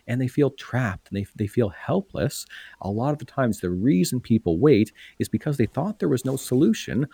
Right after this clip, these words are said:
or they thought their solution wasn't bad enough to ask for help, and they just continue to suffer. And sometimes they just didn't know where to reach out. So as, as much as,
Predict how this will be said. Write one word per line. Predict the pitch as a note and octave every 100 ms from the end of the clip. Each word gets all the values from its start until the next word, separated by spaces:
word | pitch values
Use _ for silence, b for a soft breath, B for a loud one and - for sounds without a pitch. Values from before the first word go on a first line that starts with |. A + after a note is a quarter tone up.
| b b -
or | F3 B2 B2+
they | B2
thought | - C3 -
their | B2+
solution | - B2 - A2
wasn't | C#3 F#3 E3 -
bad | A#2+ C3+
enough | C#3 B2 -
to | -
ask | G#2 G#2+ -
for | - F2
help, | - C#3 -
and | F2
they |
just | E2 G2
continue | - F2 F#2+ F#2 E2
to | E2
suffer. | - - G#3+ - D2 D#3+ B B B B
And | B2
sometimes | F#3+ F#3 C#3 B2+
they | A#2+
just | B2 -
didn't | A#2+ B2+
know | A#2+
where | F#2+ G2+ D3+ D#3
to | -
reach | F#2 F2+ -
out. | A#1+ - -
So | - F2
as, | E2+ -
as | F2+ F2+
much | G2 A#2 G#2
as, | G2+